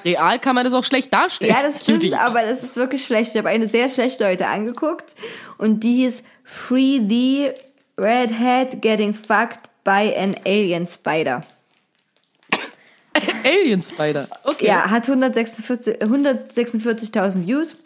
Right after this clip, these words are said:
Speaker 2: Und, äh, ist ham-, <laughs> hammerschlecht, hammerschlecht, äh,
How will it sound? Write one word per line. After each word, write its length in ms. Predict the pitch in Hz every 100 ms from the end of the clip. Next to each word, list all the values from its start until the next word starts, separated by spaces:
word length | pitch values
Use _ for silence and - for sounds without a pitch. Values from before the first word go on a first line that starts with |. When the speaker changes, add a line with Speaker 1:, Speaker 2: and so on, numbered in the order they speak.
| _ _ _ _ _ _ - -
Speaker 2:
Und, 440 | 226 247 233 220 220
äh, 360 | 214 196 -
ist 340 | 202 - - 208
ham-, 260 | 208 262
<laughs> 40 | -
hammerschlecht, 720 | 226 269 247 214 240 - - 254 - 233
hammerschlecht, 580 | 247 254 240 196 220 220
äh, 200 | -